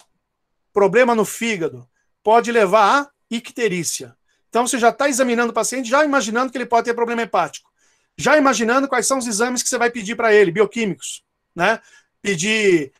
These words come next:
as transaminases hepáticas, gama G T, toda aquela coisa, tá? Continuando. Mucosa bucal labial,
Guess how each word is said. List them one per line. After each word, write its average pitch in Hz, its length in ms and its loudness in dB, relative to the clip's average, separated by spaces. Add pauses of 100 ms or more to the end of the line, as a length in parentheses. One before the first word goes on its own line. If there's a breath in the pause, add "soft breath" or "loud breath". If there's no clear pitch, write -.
as 170 220 -2
transaminases 196 880 2
hepáticas, 208 720 0
gama 185 260 -2
G 170 120 -4
T, 190 180 0
toda 285 160 -6
aquela 262 220 0
coisa, 143 380 -8 (220)
tá? 202 300 -2 (580 soft breath)
Continuando. 196 800 2 (1000)
Mucosa 233 540 4
bucal 240 340 2
labial, 208 640 2